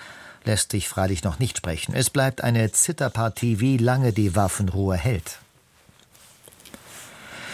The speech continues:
Die Märkische Oder-Zeitung aus dem brandenburgischen Frankfurt hebt hervor:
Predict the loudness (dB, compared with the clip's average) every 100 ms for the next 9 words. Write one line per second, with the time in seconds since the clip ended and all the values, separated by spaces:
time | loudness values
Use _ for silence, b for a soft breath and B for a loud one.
0 | B B 4 4 4 4 6 6 6 4
1 | 2 2 2 2 2 2 4 4 4 4
2 | 4 2 2 0 0 2 2 2 2 2
3 | 2 2 2 2 2